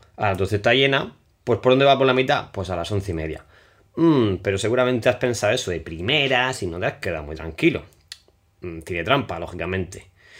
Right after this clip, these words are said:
Y tiene que ver con esa idea que tenía Bartlett de que tenemos una dificultad intrínseca en conocer, en pensar de forma exponencial. Tentemos hacerlo todo lineal y a pensar que la botella está llena por la mitad a las once y media. Lógicamente no.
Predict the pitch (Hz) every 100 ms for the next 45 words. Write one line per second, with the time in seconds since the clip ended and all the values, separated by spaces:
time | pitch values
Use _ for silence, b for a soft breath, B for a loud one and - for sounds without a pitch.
0 | B B 120 160 175 135 139 117 90 98
1 | - 98 92 82 b b b b b _
2 | _ _ _ _ 117 113 127 123 110 101
3 | 101 120 113 110 104 127 123 117 120 104
4 | 101 92 101 98 95 101 101 117 123 120
5 | 113 120 120 117 117 104 117 113 107 110
6 | 117 117 110 123 120 107 110 113 104 95
7 | 80 104 107 90 92 90 95 117 101 95
8 | 104 92 85 82 78 - 85 76 90 76
9 | - _ - 87 101 101 101 95 95 92
10 | 92 85 76 85 85 - 80 82 92 -
11 | 92 80 82 95 95 92 90 95 98 98
12 | 98 107 123 135 147 - _ - _ -
13 | - 95 101 90 82 76 73 69 _ b
14 | b b 120 107 101 82 78 80 78